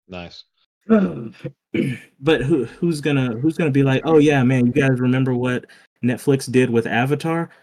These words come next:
Speaker 2: They're totally gonna get this one right." Not if they drop the ball. Like, people are not going to, they,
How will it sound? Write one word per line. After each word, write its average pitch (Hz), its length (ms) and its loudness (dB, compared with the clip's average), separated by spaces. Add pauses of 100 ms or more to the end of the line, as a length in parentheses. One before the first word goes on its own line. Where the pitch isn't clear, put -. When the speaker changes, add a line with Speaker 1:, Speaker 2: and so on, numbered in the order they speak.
(200)
Speaker 2:
They're 139 160 2
totally 139 380 4
gonna 107 220 0
get 101 240 -2
this 135 240 -2
one 95 160 -4
right." 92 280 -6 (1000)
Not 101 320 -4
if - 80 -6
they 131 120 0
drop 123 280 -4
the 120 80 -4
ball. 117 500 -4
Like, 95 300 -8
people 113 340 -4
are 107 220 -4
not 98 360 -8
going 101 340 -8
to, 101 300 -8 (1200)
they, 104 240 -10